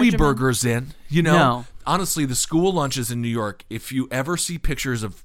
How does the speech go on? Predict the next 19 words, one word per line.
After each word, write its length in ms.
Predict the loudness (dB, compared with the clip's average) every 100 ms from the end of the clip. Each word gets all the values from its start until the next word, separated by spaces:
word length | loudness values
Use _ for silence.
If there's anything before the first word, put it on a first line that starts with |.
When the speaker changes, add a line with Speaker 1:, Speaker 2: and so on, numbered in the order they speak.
| -6
Speaker 2:
you, 160 | -6 -2
I, 140 | -4 -4 -12 -12
I, 140 | -14 -10
I 100 | -6
forget 340 | -2 0 0
the 80 | 0
name 160 | -4 -4
of 40 |
the 60 | -4
blog, 380 | -6 -6 -6 -8 -18 -20 -20 -20 -6
but 120 | -4 -2
school 480 | -2 0 2 2
lunches 420 | 0 -2 -4 -4 -2
in 140 | -2
New 60 | 0
York 320 | 2 0 -2
City 320 | -4 -4 -2
public 340 | -2 0 -2
schools 540 | -6 -6 -8 -8 -10